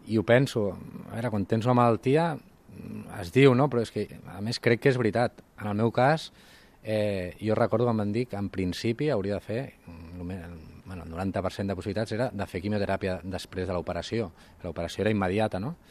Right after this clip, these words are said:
I, bueno, doncs hi ha gent que li diuen, "Has de fer quimio", i, hosti, doncs es venen una mica avall. Jo dic, "Bueno, escolta, faig quimio, passaré uns mesos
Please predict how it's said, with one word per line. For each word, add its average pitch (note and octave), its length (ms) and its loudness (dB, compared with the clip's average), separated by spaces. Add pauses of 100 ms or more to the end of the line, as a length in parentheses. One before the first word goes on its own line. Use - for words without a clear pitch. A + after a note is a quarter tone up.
(560)
I, G2 480 0 (160)
bueno, G#2+ 280 -8 (100)
doncs G2 160 -10
hi - 20 -2
ha G2 60 -4
gent A2 160 -6
que G#2 80 -2
li G#2 80 -2
diuen, G2 100 -4
"Has G2 100 -6
de G#2 80 -6
fer - 140 -10
quimio", A#2+ 340 -2
i, B2+ 140 -8
hosti, - 240 -12 (160)
doncs - 140 -16
es F#2 120 -10
venen A2 180 0
una A2+ 100 2
mica G#2 160 0
avall. G2 240 2
Jo F#2 80 -4
dic, E2+ 100 -8
"Bueno, F2+ 160 -10 (240)
escolta, F#2 400 -10
faig - 380 -14
quimio, A2+ 320 0
passaré G2 260 -2
uns G2 160 -4
mesos G2 460 -2